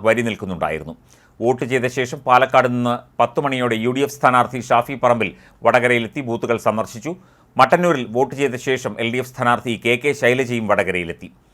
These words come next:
വടകര കടമേരി എൽ പി സ്കൂളിലാണ് എൻ ഡി എ സ്ഥാനാർത്ഥി സി ആർ പ്രഫുൽകൃഷ്ണൻ വോട്ട് ചെയ്തത്. ശക്തമായ പോളിംഗാണ് നടക്കുന്നതെന്നും വിജയിക്കുമെന്ന ആത്മവിശ്വാസമുണ്ടെന്നും കെ കെ ശൈലജ പറഞ്ഞു. എടച്ചേരി നരിച്ചാൽ യു പി സ്കൂളിലെ ബൂത്തിൽ സന്ദർശനം നടത്തുകയായിരുന്നു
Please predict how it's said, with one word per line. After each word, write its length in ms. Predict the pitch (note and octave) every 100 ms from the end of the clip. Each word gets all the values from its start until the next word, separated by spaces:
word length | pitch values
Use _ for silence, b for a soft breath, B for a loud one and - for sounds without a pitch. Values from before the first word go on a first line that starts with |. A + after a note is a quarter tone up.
| b b b A2
വടകര 280 | A2+ A#2 C3+ - _ _ _ _ -
കടമേരി 460 | B2+ D3 D#3+ D#3 C3 C3+
എൽ 60 | B2
പി 80 | C#3+ B2+
സ്കൂളിലാണ് 420 | C3+ B2 A2+ C3+ B2+
എൻ 60 | B2+
ഡി 60 | C#3
എ 40 | C#3
സ്ഥാനാർത്ഥി 440 | - B2 A2+ A#2 F#2+ -
സി 100 | - D3 D3
ആർ 60 | D3 _ _ _
പ്രഫുൽകൃഷ്ണൻ 540 | B2+ B2 D#3+ C3 - B2 G#2+
വോട്ട് 140 | G2+ F2
ചെയ്തത്. 280 | F2 F2 F2 - b _ A#2+
ശക്തമായ 340 | - C3 C3 B2
പോളിംഗാണ് 380 | B2+ B2+ B2 B2 A#2+
നടക്കുന്നതെന്നും 580 | A#2+ C3+ B2+ A#2+ C3 B2 A#2
വിജയിക്കുമെന്ന 560 | A#2+ D3 D3 D3 C#3 B2+
ആത്മവിശ്വാസമുണ്ടെന്നും 960 | B2+ C3 C#3 - D3+ D3+ D3 B2+ A#2 A2+ G2
കെ 100 | A2
കെ 80 | A#2+ -
ശൈലജ 260 | G#2 F#2+ F#2 F2+
പറഞ്ഞു. 220 | E2 D#2 - b b b b A2
എടച്ചേരി 400 | A#2+ B2 B2 C#3
നരിച്ചാൽ 360 | B2+ B2+ B2+ C3+ C3
യു 60 | B2
പി 80 | B2+
സ്കൂളിലെ 320 | - B2+ B2 A#2+
ബൂത്തിൽ 240 | B2 B2 B2
സന്ദർശനം 420 | B2+ B2 B2 C3+ B2
നടത്തുകയായിരുന്നു 640 | A#2 - A#2+ A#2 G#2+ G#2